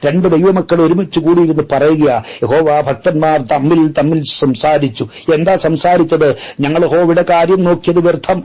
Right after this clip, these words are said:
ഞങ്ങൾ രട്ടുടുത്തത് വ്യർത്ഥം, ഉപവസിച്ചത് പ്രാർത്ഥിച്ചത് വ്യർ-, പാട്ടുപാടിയതൊക്കെ വ്യർത്ഥം, ദൈവനാമത്തിൽ ചെലവഴിച്ചത്,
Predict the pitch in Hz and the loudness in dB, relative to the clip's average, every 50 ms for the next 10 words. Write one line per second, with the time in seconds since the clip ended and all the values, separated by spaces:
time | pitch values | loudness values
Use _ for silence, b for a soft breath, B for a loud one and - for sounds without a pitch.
0 | B B B B - 143 156 190 190 185 175 160 180 175 143 - 196 202 170 143 | B B B B -4 -4 -2 0 0 0 0 0 0 0 0 0 0 0 0 0
1 | - 185 175 175 180 185 175 - - - 180 170 147 - - - - 165 180 208 | 0 2 2 2 2 2 0 0 -2 -4 -4 -4 -4 -8 -12 -4 -2 0 0 0
2 | 190 - - 160 - 180 160 165 180 175 175 175 - - 190 156 170 175 170 175 | 0 -2 -4 -4 -4 -2 0 0 2 2 0 0 -2 -4 -4 -2 0 0 2 2
3 | 180 170 165 - - - - 160 180 165 190 175 180 180 170 170 175 175 160 160 | 2 0 -2 -8 -8 -6 -4 -4 -2 -2 0 2 2 2 2 2 2 2 2 0
4 | - 185 180 170 175 165 - - 196 180 143 B B B B - 147 175 196 190 | 0 0 0 2 0 0 0 -2 -2 -2 -2 B B B B -2 -2 0 0 -2
5 | 170 175 180 180 175 165 - 175 147 - 160 165 185 185 170 175 165 - 175 170 | -2 -4 -2 -2 -2 -2 -2 -2 -2 -2 0 2 2 2 2 2 0 0 0 0
6 | 170 | 0